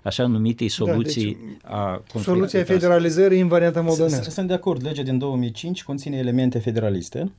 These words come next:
Speaker 3: Problema mare pentru Moscova și Tiraspol este că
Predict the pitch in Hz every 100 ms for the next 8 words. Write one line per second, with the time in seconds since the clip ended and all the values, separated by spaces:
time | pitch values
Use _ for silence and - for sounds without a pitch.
0 | - 127 127 156 143 127 - 117 131 113
1 | 107 107 107 104 98 107 117 - 101 101
2 | 110 127 190 143 143 131 127